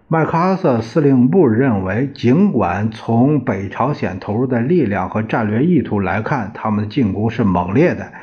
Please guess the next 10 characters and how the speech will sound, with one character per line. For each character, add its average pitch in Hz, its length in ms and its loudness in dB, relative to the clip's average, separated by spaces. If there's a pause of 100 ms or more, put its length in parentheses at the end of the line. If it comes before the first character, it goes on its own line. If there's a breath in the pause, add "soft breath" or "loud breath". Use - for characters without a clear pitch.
(160 loud breath)
战 131 280 -2
术 160 240 0
上 92 320 -6
也 98 260 -6 (400 loud breath)
实 - 360 -2
现 160 280 0
了 85 200 -12 (440 loud breath)
突 - 140 -2
然 101 220 -2
性， 147 240 -6